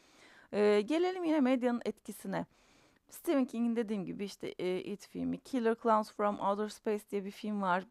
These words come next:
Önceden bahsetmiştim, bir horror filmi. Ben seviyorum. E, bence güzel filmdi.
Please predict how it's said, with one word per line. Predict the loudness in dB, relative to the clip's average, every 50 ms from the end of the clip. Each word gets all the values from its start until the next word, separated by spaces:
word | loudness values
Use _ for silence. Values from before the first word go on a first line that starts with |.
| -6 -2
Önceden | 0 0 0 0 0 0 0 0 0 2
bahsetmiştim, | 0 -2 -2 -4 -8 -10 -10 -12 -10 -8 -8 -8 -6
bir | -6 -6
horror | -4 -2 -2 -2 -2 -2
filmi. | -4 -8 -10 -6 -6 -6 -8 -8 -16 -20 -12 -2 6
Ben | 8 8 8
seviyorum. | 8 6 2 0 2 4 6 6 6 6 2 0 -2 -4 -4 -2
E, | 0 0 0 2 4
bence | 2 2 2 0
güzel | -6 -4 -2 -2 -2 -2
filmdi. | -4 -8 -12 -10 -6 -4 -4 -4